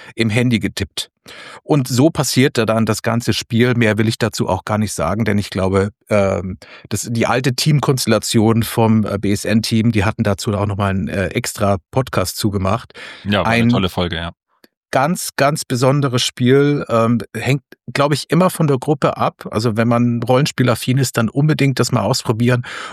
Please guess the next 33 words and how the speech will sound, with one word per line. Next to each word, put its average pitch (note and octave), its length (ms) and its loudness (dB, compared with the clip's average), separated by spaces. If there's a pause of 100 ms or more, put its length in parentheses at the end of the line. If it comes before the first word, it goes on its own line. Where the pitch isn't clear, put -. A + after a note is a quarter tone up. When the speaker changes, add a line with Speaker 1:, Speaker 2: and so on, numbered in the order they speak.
Speaker 1:
und A2 160 -2
kostet, A#2+ 500 0
glaub G2 180 2
ich, A#2 140 -2
auf - 140 -4
Deutsch, G2+ 420 0
wenn - 100 2
man A#2 60 2
das G#2+ 160 0
noch G#2 140 -4
kriegt, - 240 -4
so C#3+ 80 0
um G#2+ 240 0
die A2 120 0
zwanzig, G2+ 400 -2
dreißig F2+ 440 -2
Euro. G2 340 -4 (640)
Ich F#3+ 220 2
hatte G3 240 0
das C3 180 -2
aber G#2 260 0
allerdings, A#2+ 760 0 (440)
äh, A2 360 4
im A#2+ 160 0
Crowdfunding, A2 1040 0
äh, G#2 380 0 (220)
gebackt, G#2+ 580 -2
als, G#2 400 0 (160)
ich - 160 -8
glaube, G2 240 0
die G#2 80 0
zweite A2 400 0
Edition, F2+ 840 -2